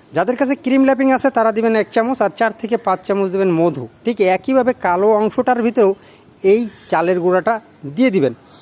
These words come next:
এখন কালোর যে বনরুটির গুঁড়াটা থাকে, তার ভিতরে আপনারা কি করবেন, অল্প কিছু পোলট্রি ফিড ব্যবহার করবেন। দুশো গ্রাম আছে, তার সাথে আপনারা, আহ, যেরকম পঞ্চাশ গ্রাম যদি আপনি পোলার চাল দেন, তাহলে আড়াইশো গ্রাম হয়ে গেল, আর একশো গ্রাম মতো আপনারা, আহ,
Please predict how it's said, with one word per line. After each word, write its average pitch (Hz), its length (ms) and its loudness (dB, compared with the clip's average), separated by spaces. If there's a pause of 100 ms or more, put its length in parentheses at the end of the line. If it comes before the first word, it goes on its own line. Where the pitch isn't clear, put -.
(300)
এখন 214 320 -2
কালোর 220 580 0
যে 240 160 0
বনরুটির 214 480 0
গুঁড়াটা 208 320 0
থাকে, 175 260 -6
তার 170 240 -2
ভিতরে 208 280 -2
আপনারা 202 220 -2
কি - 140 -12
করবেন, 247 320 0 (380)
অল্প 254 440 0
কিছু 247 380 -4
পোলট্রি 247 340 0
ফিড 220 160 -2
ব্যবহার 190 340 2
করবেন। 143 280 -2
দুশো 220 220 -4
গ্রাম 226 220 0
আছে, 226 260 0 (320)
তার 202 100 -2
সাথে 202 220 -2
আপনারা, 208 360 0 (360)
আহ, 170 340 -2
যেরকম 190 280 0
পঞ্চাশ 202 320 0
গ্রাম 196 220 0
যদি 190 200 -2
আপনি 185 320 2
পোলার 180 300 -2
চাল 190 200 -2
দেন, 175 180 -2
তাহলে 185 160 -2
আড়াইশো 196 260 -2
গ্রাম 196 140 0
হয়ে 190 80 0
গেল, 180 100 -2
আর 190 140 0
একশো 214 200 -2
গ্রাম 208 220 -2
মতো 214 220 -2
আপনারা, 247 300 0
আহ, - 1120 -4